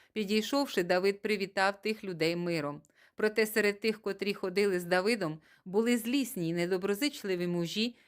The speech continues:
які говорили: «Оскільки вони далі не ходили з нами, то ми не дамо їм нічого зі здобичі, яку ми відібрали.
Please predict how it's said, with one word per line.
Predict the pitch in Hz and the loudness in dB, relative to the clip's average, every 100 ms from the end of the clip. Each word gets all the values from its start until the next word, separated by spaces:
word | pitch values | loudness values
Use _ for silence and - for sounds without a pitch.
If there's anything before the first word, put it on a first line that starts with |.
| - | -2
які | 196 180 196 | 0 0 -2
говорили: | 190 190 185 170 151 147 | -2 0 2 2 0 -2
«Оскільки | - 180 - 202 196 185 | -6 -8 -4 -4 -2 -2
вони | 190 185 | -2 -2
далі | 175 180 175 165 | 2 4 4 0
не | 160 | -6
ходили | 165 180 269 226 | -8 -6 -4 -4
з | 175 | -4
нами, | 170 143 147 - - _ | -4 -4 -6 -14 -20 _
то | 254 | 0
ми | 262 311 | 2 2
не | 285 | 2
дамо | 214 214 214 | 2 2 0
їм | 208 208 | -2 -2
нічого | 202 185 - 269 240 | -2 -4 -4 -2 0
зі | 190 190 | -2 -2
здобичі, | 180 185 170 170 180 | 2 2 2 -2 -2
яку | 160 160 170 | -4 -4 -4
ми | 202 | -2
відібрали. | 226 180 170 160 156 151 | -2 -2 -2 2 2 2